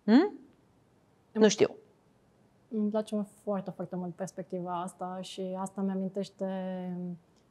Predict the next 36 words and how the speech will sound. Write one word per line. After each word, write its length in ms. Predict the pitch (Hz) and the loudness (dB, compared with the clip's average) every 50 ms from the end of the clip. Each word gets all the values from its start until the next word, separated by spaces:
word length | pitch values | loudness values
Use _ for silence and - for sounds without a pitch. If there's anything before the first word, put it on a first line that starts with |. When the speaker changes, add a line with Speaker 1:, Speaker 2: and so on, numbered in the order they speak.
| _ _ | _ _
Speaker 2:
uh, 500 | - 185 185 180 180 180 180 180 180 180 - | -10 -8 -8 -6 -8 -8 -10 -10 -10 -10 -8
un 180 | 196 185 190 | -6 -4 -4
accident 440 | 190 180 180 - 190 185 190 190 190 | -4 -6 -6 -4 -4 -2 -2 -2 -2
de, 200 | 185 190 185 185 190 | -2 -2 -2 -2 -2
de 60 | 185 | -2
un 140 | 180 196 196 | 0 0 0
accident 360 | 190 185 - - 196 202 196 | 0 -2 -4 -4 -2 0 0
de 60 | 190 | 0
mașină 380 | 185 185 185 175 - - 190 185 | 0 -2 -4 -4 -6 -6 -6 -6
prin 160 | 170 185 185 | -6 -8 -10
care 360 | 175 180 175 180 185 180 180 180 | -8 -8 -8 -6 -6 -8 -8 -8
am 100 | 180 185 | -8 -8
trecut 360 | - 185 180 - 190 185 190 | -8 -10 -8 -6 -6 -6 -4
în 100 | 185 185 | -4 -6
urmă 260 | 185 180 185 185 185 - | -4 -6 -8 -10 -8 -8
cu 420 | 185 180 180 180 180 180 180 180 180 | -8 -8 -6 -6 -8 -8 -10 -10 -10
cincisprezece 920 | - 202 190 180 170 196 180 180 185 185 - 190 185 180 180 180 180 180 180 | -8 -8 -8 -8 -8 -10 -10 -8 -10 -10 -8 -10 -8 -8 -8 -10 -10 -10 -10
ani 480 | - 180 180 180 190 208 226 247 262 - - _ _ _ _ _ _ _ | -10 -10 -8 -6 -4 -2 -2 -4 -4 -6 -12 _ _ _ _ _ _ _
și 500 | - - - - - 196 190 196 196 202 - | -20 -18 -14 -8 -6 -4 -2 -2 -2 -2 -2
ăla 120 | 208 208 208 | 0 0 -2
a 40 | 202 | -2
fost, 260 | - 208 202 - - | -4 -6 -10 -6 -4
într-adevăr, 720 | 202 196 196 196 180 190 185 175 202 202 202 190 185 185 | -4 -2 -2 -2 -2 -4 -4 -2 -2 -2 -2 -2 -4 -4
uh, 280 | 185 180 180 180 175 175 175 - _ _ _ _ _ | -6 -6 -6 -8 -8 -10 -12 -14 _ _ _ _ _
între 180 | - 190 - 190 | -10 -6 -4 -2
ghilimele, 380 | 180 202 196 202 196 202 208 208 | 0 0 2 2 2 2 2 0
acel, 360 | 202 180 - 190 190 190 185 | -2 -2 -2 -2 -2 0 -2
uh, 420 | 190 190 190 190 190 185 190 196 | -2 -4 -4 -6 -8 -10 -8 -8
acel 260 | 196 185 - 214 202 | -8 -6 -4 -2 -2
eșec 260 | 196 190 180 - 196 190 | -2 -2 -4 -6 -8 -8
despre 280 | 185 185 - - 190 | -8 -10 -10 -12 -14
care 360 | 185 190 190 190 190 190 190 180 | -12 -12 -12 -10 -10 -10 -10 -10
vorbeai 380 | 180 190 180 175 190 190 185 180 | -10 -12 -10 -10 -10 -10 -10 -10
mai 120 | 180 175 180 | -10 -10 -10
devreme, 480 | 180 185 180 185 - 190 190 202 202 202 | -10 -12 -12 -12 -10 -6 -6 -4 -4 -4
care 300 | - 202 196 190 190 190 | -6 -8 -6 -6 -6 -8